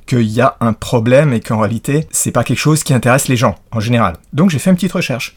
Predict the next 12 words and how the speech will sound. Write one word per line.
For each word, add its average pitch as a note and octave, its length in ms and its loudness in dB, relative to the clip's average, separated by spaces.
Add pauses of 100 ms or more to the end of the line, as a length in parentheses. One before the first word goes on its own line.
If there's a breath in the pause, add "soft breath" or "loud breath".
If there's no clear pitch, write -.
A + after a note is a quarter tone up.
Et C3 100 -4
en D#3 120 4
allant F3 140 4
regarder C#3+ 580 0
les G2 380 -2
groupes A2 600 -2
qui - 120 -10
parlent E3 340 -2
de A#2+ 100 -4
ce A2 140 -4
sujet, C#3+ 500 0 (140)
donc A2+ 340 -6